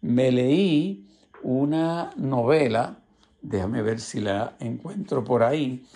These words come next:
porque de verdad que fue una novela que, que me gustó muchísimo, que en cierta forma nos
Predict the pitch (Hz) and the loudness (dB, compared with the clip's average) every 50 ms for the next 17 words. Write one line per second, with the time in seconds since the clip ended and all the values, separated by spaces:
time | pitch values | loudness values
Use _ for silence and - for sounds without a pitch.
0 | - - - _ _ _ - 120 113 113 110 - - 127 117 120 139 - - - | -20 -20 -20 _ _ _ 0 0 0 0 0 -4 -2 0 2 2 0 -2 -6 -16
1 | - - - - 127 127 123 120 113 135 139 131 - 160 147 151 147 151 156 160 | -14 -8 -2 0 2 2 2 2 2 0 0 0 -2 -4 -4 0 2 2 2 2
2 | 151 147 143 139 139 147 147 147 - 139 135 123 123 135 104 - - 127 131 123 | 2 2 2 2 2 2 0 0 -2 -4 -4 -4 -4 -6 -6 -4 -4 -2 -2 -2
3 | 117 113 101 - - - - 127 127 135 - - - - - - _ _ - - | -2 -2 -6 -8 -10 -8 -4 -2 -2 -2 -4 -10 -16 -20 -20 -20 _ _ -4 -2
4 | 135 131 131 - 147 123 - - 151 131 156 - - - _ _ - - _ _ | -2 -2 -2 -2 -4 -4 -2 -2 0 0 0 -2 -4 -10 _ _ -20 -20 _ _
5 | _ _ - - 123 120 - - 127 123 123 120 - - 123 127 - - 156 131 | _ _ -6 0 0 2 2 2 0 -2 -2 -2 -2 -4 -4 -2 -2 -2 -2 -2
6 | 131 131 131 131 135 143 156 160 160 - - _ _ _ - _ _ 302 - 131 | 0 0 0 2 2 0 -2 -2 -4 -6 -14 _ _ _ -20 _ _ -6 -4 -2
7 | 131 127 120 117 117 107 - - - - - _ | 0 2 2 2 0 -2 -4 -8 -12 -16 -18 _